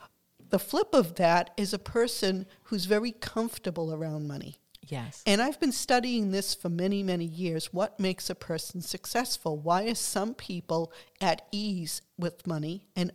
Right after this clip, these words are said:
Speaker 1: others are constantly struggling? So my best example that I love to share is
Speaker 2: Yes.
Speaker 1: my grandmother. My father's mother was, she could have been a wizard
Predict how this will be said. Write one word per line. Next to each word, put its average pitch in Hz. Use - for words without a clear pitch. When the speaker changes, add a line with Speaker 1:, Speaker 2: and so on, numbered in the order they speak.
Speaker 1:
others 185
are 165
constantly 175
struggling? 190
So 202
my 226
best 262
example 165
that 160
I 165
love 175
to 175
share 147
is 180
Speaker 2:
Yes. 147
Speaker 1:
my 175
grandmother. 151
My 180
father's 214
mother 170
was, 175
she -
could 269
have 247
been 220
a 190
wizard 180